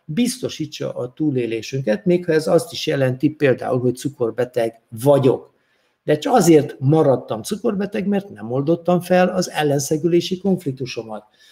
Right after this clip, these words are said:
Amikor azt megoldottam, meggyógyulok a cukorbetegségből is. A harmadik természettörvény felfedezéséhez azért Hamer doktornak vissza kellett lapoznia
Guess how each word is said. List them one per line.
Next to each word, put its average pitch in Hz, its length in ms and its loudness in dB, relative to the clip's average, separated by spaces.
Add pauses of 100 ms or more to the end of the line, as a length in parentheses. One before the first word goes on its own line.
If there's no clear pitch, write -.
(280)
Amikor 202 440 4
azt 185 180 2
megoldottam, 175 840 2
meggyógyulok 143 800 0
a 165 60 0
cukorbetegségből 143 1400 -2
is. - 540 0 (640)
A 143 120 0
harmadik 220 440 4
természettörvény 151 1080 2
felfedezéséhez 131 1300 -2
azért 147 520 2 (1040)
Hamer 160 460 0
doktornak 160 580 0
vissza 151 300 -4
kellett 147 300 0
lapoznia 175 880 2